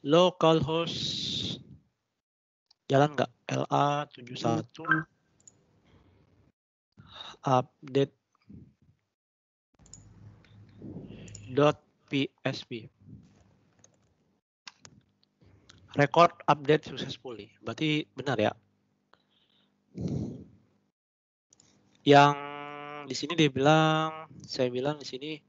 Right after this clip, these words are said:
eh, di sini update-nya dia nge-update yang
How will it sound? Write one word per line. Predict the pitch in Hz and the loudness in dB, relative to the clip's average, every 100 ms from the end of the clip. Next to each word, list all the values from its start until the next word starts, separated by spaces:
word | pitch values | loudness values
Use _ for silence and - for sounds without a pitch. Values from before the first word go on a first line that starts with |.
| _ _ _ _ - | _ _ _ _ -2
eh, | 127 - | -2 -2
di | - | -8
sini | 139 156 | -4 2
update-nya | 147 123 123 147 175 - _ _ - _ _ | 2 2 -4 -4 -4 -6 _ _ -20 _ _
dia | 139 175 | 4 6
nge-update | 156 135 - 131 170 - _ _ | 8 6 4 4 4 2 _ _
yang | 139 139 139 139 139 | 2 4 4 0 -6